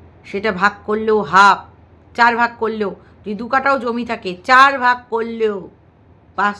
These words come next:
লাখ টাকা হয়, কুড়ি লক্ষ টাকা করে যদি কাটা হয়, এই সরি দশ লক্ষ টাকা করে যদি কাটা হয়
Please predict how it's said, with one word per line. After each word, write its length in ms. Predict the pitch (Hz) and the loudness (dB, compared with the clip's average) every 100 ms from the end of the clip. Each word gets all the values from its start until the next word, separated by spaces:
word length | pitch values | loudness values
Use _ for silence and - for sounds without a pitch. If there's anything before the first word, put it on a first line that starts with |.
| - | -6
লাখ 260 | 196 196 | -4 -4
টাকা 260 | - 175 180 | -12 -8 -8
হয়, 380 | 185 196 196 170 - | -2 0 0 -2 -8
কুড়ি 180 | 214 | -10
লক্ষ 500 | 196 185 - _ - | -8 -10 -12 _ -14
টাকা 280 | 185 180 180 | -12 -12 -14
করে 220 | 175 170 | -14 -16
যদি 200 | 165 165 | -18 -20
কাটা 360 | 165 147 147 147 | -12 -10 -10 -12
হয়, 380 | 147 143 147 143 - - - | -12 -14 -14 -16 -20 -20 -18
এই 120 | - | -16
সরি 300 | 190 220 214 | -10 -8 -6
দশ 280 | 202 190 190 | -6 -8 -8
লক্ষ 180 | 202 202 | -14 -14
টাকা 240 | 202 196 | -18 -18
করে 200 | 190 190 | -16 -16
যদি 200 | 185 190 | -16 -18
কাটা 340 | 185 170 - 185 | -16 -16 -12 -10
হয় 260 | 165 175 | -8 -12